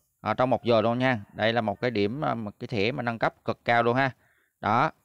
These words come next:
thì anh em sẽ nâng được cái profit của anh em lên tới là, à, mình nâng, mới nâng cấp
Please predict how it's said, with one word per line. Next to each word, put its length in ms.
thì 80
anh 60
em 120
sẽ 120
nâng 220
được 140
cái 120
profit 420
của 80
anh 60
em 140
lên 160
tới 200
là, 360
à, 260
mình 220
nâng, 180
mới 180
nâng 160
cấp 160